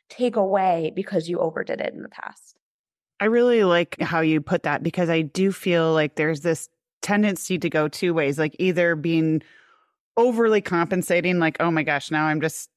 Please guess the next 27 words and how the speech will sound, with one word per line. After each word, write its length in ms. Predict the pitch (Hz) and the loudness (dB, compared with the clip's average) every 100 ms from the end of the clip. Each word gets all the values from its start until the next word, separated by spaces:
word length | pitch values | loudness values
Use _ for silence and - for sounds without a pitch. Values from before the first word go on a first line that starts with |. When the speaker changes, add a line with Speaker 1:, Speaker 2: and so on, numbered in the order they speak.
| - | -8
Speaker 2:
<laughs> 340 | 165 - - | -6 -6 -4
you 60 | 233 | 0
know, 260 | 175 151 139 | 2 0 0
eating 380 | 165 170 160 151 | -2 0 0 0
lettuce 360 | 156 156 151 - | 0 2 0 -2
today," 240 | 151 135 | -2 0
or 100 | 131 | 0
something, 380 | 143 143 151 147 | 0 -4 -2 -2
which 200 | 143 - - - | -2 -4 -20 -8
I 60 | 160 | -6
appreciate 600 | - 202 190 - 160 156 | -2 -2 0 0 0 0
you 120 | 151 | 0
just 200 | 151 151 | -2 -4
calling 240 | - 156 147 | -2 0 2
out, 120 | 143 | 0
just 180 | 143 131 | -2 -2
getting 220 | 175 170 | -2 0
back 180 | 156 147 | -2 -4
to 100 | - | -4
the 80 | 143 | -2
normal 440 | 139 147 143 131 123 | 0 0 0 -2 -2
will, 300 | 139 135 127 | -2 -4 -4
will 140 | 151 147 | -2 0
be 180 | 147 | 0
good 180 | 135 160 | 0 0
Speaker 1:
Yeah. 20 | |
Speaker 2:
enough. 320 | 156 156 139 | 0 0 -2